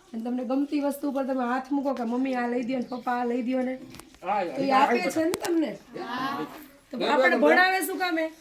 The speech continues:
કે આગળ જતા તમે હેરાન ન થાવ, દુઃખી ન થાવ, તમે પગભર થાવ, કમાવ અને તમારું જીવન સારું જાય. તો પછી મોટા થઈ જઈએ તો આપણે ભૂલાય આપણા મા બાપને? આપણી જવાબદારી બને.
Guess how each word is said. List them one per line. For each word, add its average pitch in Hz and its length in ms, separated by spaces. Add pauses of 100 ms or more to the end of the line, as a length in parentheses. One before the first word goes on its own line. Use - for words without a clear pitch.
(800)
કે 262 60
આગળ 269 320
જતા 294 260
તમે 294 520 (220)
હેરાન 269 320
ન 262 200
થાવ, 254 240
દુઃખી 262 320
ન 254 200
થાવ, 240 260
તમે 240 200 (100)
પગભર 247 420
થાવ, 233 320
કમાવ 240 580 (440)
અને 226 140
તમારું 247 360
જીવન 254 360
સારું 247 420
જાય. 196 140 (1080)
તો 226 60
પછી 233 220
મોટા 285 360
થઈ 311 180
જઈએ 277 220
તો 254 120
આપણે 247 260
ભૂલાય 277 320
આપણા 294 180
મા 269 140
બાપને? 277 440 (1000)
આપણી 240 260
જવાબદારી 269 560
બને. 196 220